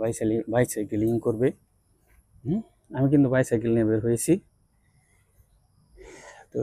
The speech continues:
স-, এই অবস্থা। ওই যে দেখেন আরো একজন, কত ভদ্র এই দেশ, কোনো সাউন্ড নেই, কোনো শব্দ নেই, যে যার মতো কাজ করতেছে।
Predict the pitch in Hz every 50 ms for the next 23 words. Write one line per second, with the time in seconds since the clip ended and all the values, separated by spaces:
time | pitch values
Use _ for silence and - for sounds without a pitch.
0 | - - - - - - - - _ _ _ _ _ _ - - - _ _ _
1 | _ _ _ _ _ _ - _ _ _ _ _ _ - - - 123 117 120 123
2 | 120 110 110 107 - - - - - - - - - _ _ _ _ - - 135
3 | 131 120 120 104 110 135 - 117 127 170 - - 127 110 107 104 101 98 98 95
4 | 110 107 - _ _ _ _ _ _ _ _ _ _ _ _ _ _ _ _ _
5 | - - 311 - - 233 180 147 139 127 113 113 120 117 104 92 101 - - -
6 | - - - _ _ _ _ _ _ _ _ _ _ _ _ _ _ _ - 131
7 | 127 123 127 - - - 131 113 113 113 113 113 117 - - _ 113 117 123 -
8 | - 123 113 110 110 117 104 98 92 - - - _ _ _ _ _ _ _ _
9 | _ _ _ _ _ - _ _ _ _ _ - 113 135 151 151 127 123 131 139
10 | 139 131 127 120 110 - - 127 151 196 - - - _ _ _ _ _ - _
11 | _ _ _ - - - - - - _ _ - 131 135 - - - 123 104 -
12 | - 104 - - - 143